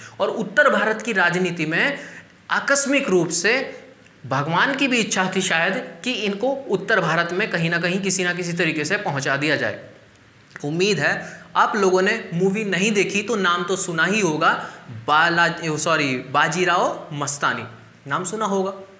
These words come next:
भले ही movie देख भी ली होगी तो बहुत अच्छी बात है। उस movie का संबंध दिखाया गया है बुंदेल-, बुंदेलखंड से।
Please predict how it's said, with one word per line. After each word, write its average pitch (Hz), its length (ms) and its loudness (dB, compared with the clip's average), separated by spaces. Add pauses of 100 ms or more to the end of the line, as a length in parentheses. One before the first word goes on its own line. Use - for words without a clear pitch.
(140)
भले 135 180 -2
ही 254 160 0
movie 240 160 0
देख 208 240 0
भी 233 100 0
ली 226 120 2
होगी 185 220 2
तो 240 120 -2
बहुत 151 240 -2
अच्छी 165 240 -4
बात 147 260 0
है। 208 380 -4 (320)
उस 294 200 0
movie 202 340 2
का 220 160 0
संबंध 214 500 -2
दिखाया 143 460 0
गया 131 160 -2
है 165 120 -4
बुंदेल-, 135 600 -6
बुंदेलखंड 143 640 -4
से। 113 140 -14